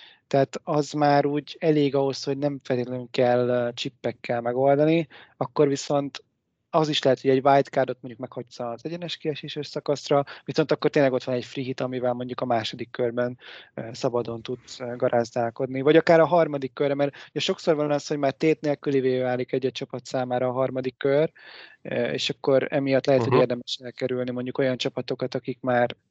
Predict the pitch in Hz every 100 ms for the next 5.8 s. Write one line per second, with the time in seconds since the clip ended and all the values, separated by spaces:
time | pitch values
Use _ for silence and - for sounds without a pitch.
0 | _ 139 135 123 - 131 127 127 120 120
1 | 117 120 120 120 113 - 147 143 151 131
2 | 127 123 - - - - 143 147 - 135
3 | 135 143 123 135 139 143 156 147 - 135
4 | 135 147 151 151 - - 135 139 135 127
5 | 123 123 120 - 120 123 123